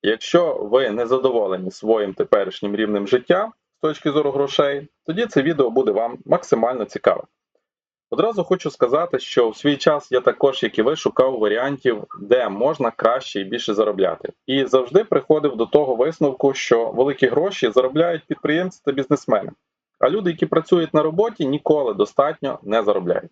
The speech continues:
Завжди економлять. Тому зараз ми будемо з вами говорити не про те, як десь підзаробити, калимнути, тимчасово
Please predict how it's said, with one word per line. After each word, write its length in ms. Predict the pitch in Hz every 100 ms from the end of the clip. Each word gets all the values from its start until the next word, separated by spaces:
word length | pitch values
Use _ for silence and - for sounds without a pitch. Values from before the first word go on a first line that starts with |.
| _
Завжди 280 | 143 165 196
економлять. 540 | 175 - 104 85 78 - _ _ _ _ _
Тому 160 | 139 143
зараз 320 | 175 220 -
ми 80 | 151
будемо 320 | 151 156 143
з 60 | 131
вами 260 | 151 156
говорити 500 | 127 120 131 151 -
не 220 | 127 156 196
про 180 | -
те, 240 | 139 156 135
як 200 | 123 113
десь 260 | 123 -
підзаробити, 720 | - 131 110 117 104 143 143 113
калимнути, 720 | 131 117 107 117 143 123 113 _ _ _ _ _ _ _
тимчасово 760 | 156 160 160 - 156 156 139 117